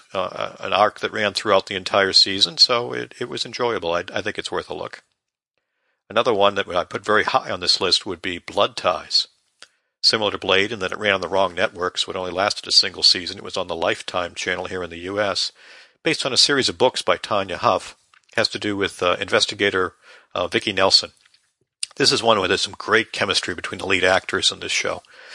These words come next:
uh, and there's a whole three or four of them that, uh, weave throughout the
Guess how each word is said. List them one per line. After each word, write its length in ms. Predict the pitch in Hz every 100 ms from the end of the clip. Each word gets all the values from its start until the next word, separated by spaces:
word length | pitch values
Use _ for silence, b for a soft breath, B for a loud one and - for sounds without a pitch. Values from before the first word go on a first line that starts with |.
| B B
uh, 280 | - 90 87
and 140 | 107 95
there's 100 | 95
a 80 | 95
whole 320 | 98 87 87 -
three 200 | - 101
or 40 | 87
four 260 | - 104
of 80 | 95
them 120 | 92
that, 220 | 85 -
uh, 180 | 90 85 85
weave 220 | 98 90
throughout 400 | - 92 90 -
the 180 | 87